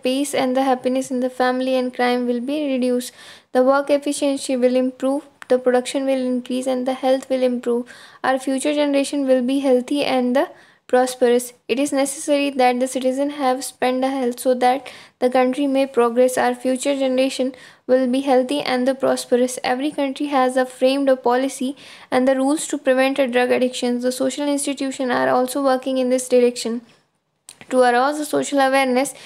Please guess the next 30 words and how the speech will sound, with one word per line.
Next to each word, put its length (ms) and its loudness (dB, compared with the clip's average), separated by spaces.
in 120 2
our 140 2
country, 420 0
also 300 0
effort 360 2
in 180 0
this 160 -2
direction 420 0
are 160 2
being 400 0
made. 240 0
Mahatma 440 0
Gandhi 300 2
had 180 2
started 400 0
a 100 4
campaign 560 0
for 220 2
a 120 2
prohibition. 600 2
The 80 2
government 480 0
have 160 2
also 440 2
taken 380 -2
a 80 0
steps 380 -2
in 100 -2
the 100 0
direction 460 0